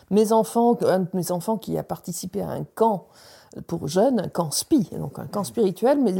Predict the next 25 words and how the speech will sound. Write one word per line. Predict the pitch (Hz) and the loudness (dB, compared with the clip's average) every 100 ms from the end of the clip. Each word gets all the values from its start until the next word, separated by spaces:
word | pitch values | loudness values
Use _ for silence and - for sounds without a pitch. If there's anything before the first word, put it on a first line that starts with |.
| - | 0
les | 202 190 | 0 2
jeunes | 240 311 262 | 4 4 4
étaient, | 180 - 285 311 - | 2 2 2 2 2
euh, | 165 160 156 - - _ | 2 2 0 -12 -20 _
sortaient | - 160 - 240 | -6 -6 2 2
d'une | 202 180 | 4 2
aumo-, | 185 190 175 175 165 - | 2 2 2 0 0 0
aumônerie | 233 190 170 226 | 0 0 0 0
de | 196 | 0
lycée, | 175 156 - 226 262 262 190 | 0 -2 2 2 4 2 2
euh, | 156 143 - | 2 0 -4
tout | - 180 | -8 -8
à | 170 | -6
fait | 175 | -6
classique, | 170 160 - 254 277 _ - - - | -6 -8 -4 -2 -2 _ -20 -12 -2
bourgeoisie | 185 185 185 180 208 | -2 2 0 2 0
plutôt, | - 170 - 196 190 175 | -2 -4 -2 0 2 2
euh, | 151 147 | 0 -4
plutôt | - 156 165 147 | -8 -8 -8 -8
bien, | - 165 160 | -8 -6 -6
euh, | 156 143 139 151 | -8 -8 -8 -8
plutôt | - - - 165 - | -10 -14 -8 -6 0
aisée. | 214 208 190 240 339 - - - - - - | 0 2 2 2 0 -4 -20 -20 -20 -6 2
Et, | 214 196 - | 4 4 4
euh, | 185 180 175 170 160 143 - - - - | 2 2 2 0 0 0 -2 -6 -8 -8